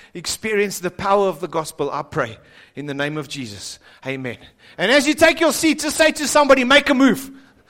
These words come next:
Make a move. Make a move, Mister Mitchell. Make a move." Josie, Charlotte, no, make a move. Nice to have you guys here. McPhail, make a move, bud. Let's get a bit of a history over Moses' life.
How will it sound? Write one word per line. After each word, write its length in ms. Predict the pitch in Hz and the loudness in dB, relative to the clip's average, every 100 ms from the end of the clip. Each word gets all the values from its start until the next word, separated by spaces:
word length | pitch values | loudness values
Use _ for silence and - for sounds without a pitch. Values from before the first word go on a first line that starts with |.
| - - - - - - - | -20 -20 -20 -20 -20 -20 2
Make 260 | 262 311 | 4 6
a 60 | 320 | 6
move. 360 | 302 254 - - - - - - - - - - | 6 4 0 -10 -20 -20 -20 -20 -20 -20 -20 -4
Make 240 | 240 320 320 | 2 4 4
a 60 | |
move, 260 | 294 320 254 | 4 4 4
Mister 280 | 247 247 240 | 2 2 0
Mitchell. 320 | 247 247 247 | -2 2 2
Make 260 | 277 285 | 4 4
a 80 | 311 | 2
move." 360 | 269 294 220 - - - - - - - - - - - - - - - - - - - - | 2 4 2 -4 -20 -20 -20 -20 -20 -20 -20 -20 -20 -20 -20 -20 -20 -20 -20 -20 -20 -20 2
Josie, 400 | 262 294 269 226 - - | 6 6 6 0 -4 -10
Charlotte, 340 | - 269 254 | 0 2 2
no, 180 | 254 269 | 2 2
make 240 | 262 285 | 4 6
a 80 | 285 | 6
move. 220 | 240 208 | 6 6
Nice 220 | 175 226 214 | 4 -2 0
to 120 | 220 | 0
have 140 | 214 | 0
you 80 | 202 | 0
guys 260 | 196 180 165 | 2 2 2
here. 140 | 143 - - - - - | -2 -4 -20 -20 -20 -14
McPhail, 480 | 196 190 - 240 202 | -12 -10 0 2 4
make 240 | 190 202 202 | 2 0 0
a 60 | |
move, 260 | 170 135 110 | -2 -4 -6
bud. 200 | 127 - - - - - - - - - _ _ _ | -8 -8 -16 -20 -20 -20 -20 -20 -20 -20 _ _ _
Let's 160 | 233 - | -6 0
get 140 | 262 | 0
a 60 | 254 | 4
bit 140 | 262 | 6
of 120 | 240 | 6
a 140 | 226 - - - | 2 -2 -10 -12
history 440 | - 254 - 226 233 | -2 -2 -2 0 2
over 360 | 214 202 226 - | 4 2 0 -2
Moses' 720 | 180 220 240 233 202 196 - | 0 0 0 -4 -8 -10 -6
life. 480 | 180 196 208 226 - | -2 2 2 0 -4